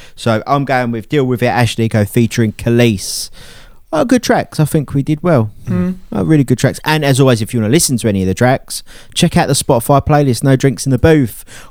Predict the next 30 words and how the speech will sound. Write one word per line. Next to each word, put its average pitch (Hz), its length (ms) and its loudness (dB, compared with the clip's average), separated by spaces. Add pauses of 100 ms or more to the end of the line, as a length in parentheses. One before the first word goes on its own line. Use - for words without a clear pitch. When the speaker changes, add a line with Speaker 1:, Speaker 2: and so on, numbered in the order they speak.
Speaker 1:
Watch 160 260 2
the 160 80 4
videos, 156 540 2
'cause - 100 -10
some 151 280 2
of 139 80 -2
them 135 120 -2
have 135 160 0
sick - 480 0 (240)
videos. 104 680 2 (260)
On 117 80 -2
our 135 80 6
YouTube 185 360 2
playlist, 95 500 0
No 117 160 2
Drinks 113 300 -2
in 127 80 0
the 127 60 0
Booth. 165 500 0 (320)
It's - 120 -14
well 139 240 4
worth 131 280 2
doing. 120 360 2
Well, 131 140 0
that's 156 120 0
the 156 120 -2
news, 147 300 2
that's 139 160 0
the 127 100 2
reviews. 143 760 4